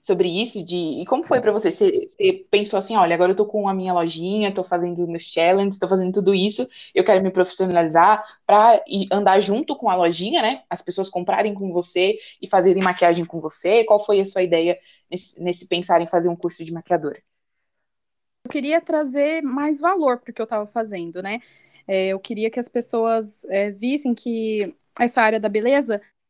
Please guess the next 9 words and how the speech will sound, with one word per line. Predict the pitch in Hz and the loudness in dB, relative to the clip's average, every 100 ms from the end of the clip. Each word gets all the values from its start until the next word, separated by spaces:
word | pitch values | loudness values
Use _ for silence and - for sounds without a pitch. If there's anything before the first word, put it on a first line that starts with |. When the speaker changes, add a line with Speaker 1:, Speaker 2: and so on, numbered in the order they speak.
| _ _ _ _ | _ _ _ _
Speaker 2:
também | 294 294 | -2 -2
precisa | 294 415 - 262 | -2 -4 -4 -10
se | - | -6
profissionalizar, | 233 226 - 226 214 190 170 _ | -8 -6 -4 -4 -2 -2 -4 _
de, | - - | -12 -12
se | - 220 | -10 -12
profissionalizar. | - 247 - 262 233 240 240 190 180 175 - 262 - | -6 -6 -4 -2 0 2 2 0 -2 -6 -16 -20 -4
Eu | 208 | -4
queria | 208 240 214 226 247 254 254 247 226 196 | -2 -4 -4 0 2 4 4 4 2 0